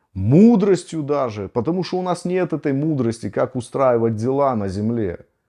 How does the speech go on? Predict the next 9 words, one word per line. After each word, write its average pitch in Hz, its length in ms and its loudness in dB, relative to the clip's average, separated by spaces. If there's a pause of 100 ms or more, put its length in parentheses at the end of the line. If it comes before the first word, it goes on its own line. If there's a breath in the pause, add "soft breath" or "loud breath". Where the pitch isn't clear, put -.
(200)
Вот 117 240 0
многих 151 540 2
вещей 160 320 -2
просто 165 440 -4
нет. 98 240 -6
Эти 117 200 -4
Хирамы, 156 520 0
они 139 160 -2
повсюду 143 640 -2